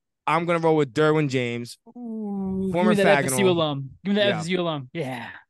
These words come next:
Speaker 1: But I mean, dude, this guy, this guy was insane. I mean, he was able to play, uh,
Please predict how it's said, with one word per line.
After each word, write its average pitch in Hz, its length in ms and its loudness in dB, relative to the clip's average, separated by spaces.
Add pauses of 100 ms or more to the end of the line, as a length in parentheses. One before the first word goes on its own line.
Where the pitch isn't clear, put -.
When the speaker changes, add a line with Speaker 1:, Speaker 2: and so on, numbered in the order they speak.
(240)
Speaker 1:
But 196 120 -4
I 214 60 -2
mean, 208 160 -6
dude, 160 220 -4
this 175 180 -2
guy, 156 480 2 (220)
this 165 240 2
guy 180 200 0
was 160 140 -6
insane. 127 500 -14
I 131 60 -6
mean, 135 180 -6
he 156 140 -6
was 151 220 -2
able 151 200 -2
to 147 60 0
play, 131 540 -2 (800)
uh, 123 300 -2